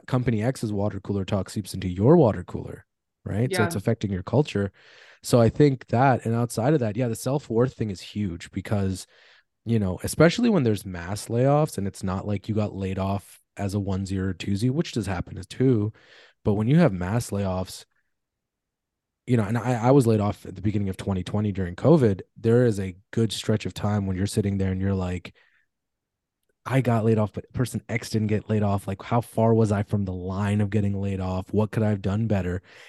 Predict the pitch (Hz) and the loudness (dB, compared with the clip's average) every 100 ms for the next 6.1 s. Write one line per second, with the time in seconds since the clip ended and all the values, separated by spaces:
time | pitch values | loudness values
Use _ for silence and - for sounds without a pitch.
0 | - 135 214 220 131 101 107 113 110 101 | 2 6 6 6 2 2 2 2 2 0
1 | 98 95 - _ _ _ _ 101 131 160 | -4 -8 -14 _ _ _ _ -2 0 2
2 | 185 135 92 90 107 104 98 - _ 104 | 4 4 2 -2 -2 -2 -4 -10 _ -4
3 | 107 113 92 101 107 110 110 104 - _ | 2 2 2 -4 0 2 2 -2 -6 _
4 | _ _ 107 104 98 95 87 - 87 87 | _ _ 2 2 2 -2 -6 -8 -8 -8
5 | - _ _ _ _ _ 104 101 104 - | -12 _ _ _ _ _ -2 0 0 0
6 | 110 | 0